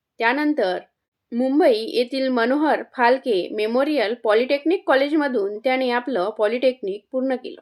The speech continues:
त्याचा अभिनयाचा प्रवास सुरू झाला थिएटरमधून. श्री शिवसमर्थ, रात्र उलटू न गेली यात त्याने अभिनय केला.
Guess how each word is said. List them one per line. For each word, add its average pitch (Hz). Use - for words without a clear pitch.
त्याचा 311
अभिनयाचा 269
प्रवास 262
सुरू 269
झाला 247
थिएटरमधून. 247
श्री 247
शिवसमर्थ, 285
रात्र 226
उलटू 285
न 285
गेली 220
यात 226
त्याने 233
अभिनय 247
केला. -